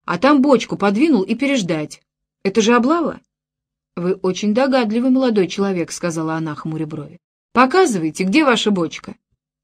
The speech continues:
Конечно, лазить через окна в платье и в туфлях на каблуке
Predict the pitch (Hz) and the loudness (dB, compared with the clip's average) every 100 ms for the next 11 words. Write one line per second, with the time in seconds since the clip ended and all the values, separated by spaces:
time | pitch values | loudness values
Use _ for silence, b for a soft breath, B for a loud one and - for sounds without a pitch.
0 | _ _ _ - 175 202 208 196 190 208 | _ _ _ -6 -2 0 0 0 2 4
1 | 214 190 196 190 180 190 220 190 170 - | 2 0 0 0 2 2 0 -2 -8 -6
2 | 175 214 208 - 156 - 240 262 - - | -2 -2 -2 -6 -8 -6 -4 -4 -8 -10
3 | 165 165 165 175 - - | -8 -8 -8 -8 -10 -16